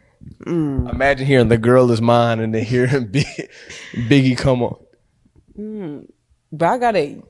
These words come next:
Speaker 1: you said it's been confirmed. Like, can I
Speaker 2: It,
Speaker 1: find it?
Speaker 2: you can, I'm, you might not can find the song.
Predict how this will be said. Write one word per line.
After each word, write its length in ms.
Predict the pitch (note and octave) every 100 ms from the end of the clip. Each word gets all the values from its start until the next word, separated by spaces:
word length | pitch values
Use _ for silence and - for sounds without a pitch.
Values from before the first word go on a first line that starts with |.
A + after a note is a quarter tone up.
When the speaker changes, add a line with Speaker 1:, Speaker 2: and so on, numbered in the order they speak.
| - - E3 -
Speaker 1:
you 120 | G3
said 160 | A3 A3+
it's 120 | F3+
been 160 | D#3+ D3+
confirmed. 500 | D3 - E3 G3 A3
Like, 180 | C#3+ G#2+
can 100 | D#3+
I 80 |
Speaker 2:
It, 60 | D3+
Speaker 1:
find 280 | E3+ F#3 G#3
it? 120 | B3+ - _
Speaker 2:
you 160 | C#3+ D3+
can, 340 | D#3+ C#3+ - -
I'm, 220 | - D3 C3+
you 120 | D#3
might 180 | F3+ D#3+
not 140 | C3+
can 80 | -
find 220 | B2+ A2
the 60 | -
song. 540 | - B2 B2 G#2 G2